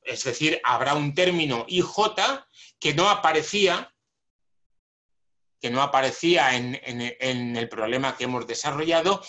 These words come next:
y sí que va a aparecer aquí y que juntaré con el que aparece aquí y el que aparece aquí, ¿vale? Con lo cual, eso lo tengo que tener en cuenta cuando yo quiera aplicar lo que os acabo de enseñar para una ecuación estándar tipo, eh, Poisson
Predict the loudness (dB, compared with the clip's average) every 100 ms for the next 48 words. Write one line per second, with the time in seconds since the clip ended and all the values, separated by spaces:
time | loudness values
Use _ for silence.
0 | -12 -2 2 2 2 2 2 2 0 0
1 | 0 0 2 0 -2 -2 -4 -2 -4 -2
2 | -2 0 0 0 -2 -4 0 -2 0 0
3 | -2 -2 -2 -2 -2 -6 _ _ -4 -2
4 | -2 -2 -4 -8 -14 -16 -20 _ _ _
5 | -8 -6 -6 -10 _ -12 -10 -2 -2 -2
6 | -10 _ -4 0 2 0 -2 -4 -4 -6
7 | -4 -4 -4 0 0 2 0 0 0 0
8 | 0 -2 -2 2 2 2 -2 -2 2 0
9 | 0 -12 _ 0 0 0 -4 0 2 4
10 | 4 0 -4 -4 0 0 0 -4 -2 -2
11 | -2 -2 -4 -4 0 0 0 0 -2 -4
12 | _ _ _ -2 -2 -2 -2 -2 -2 2
13 | 2 2 -4 _ -20 _ 0 2 4 2
14 | 0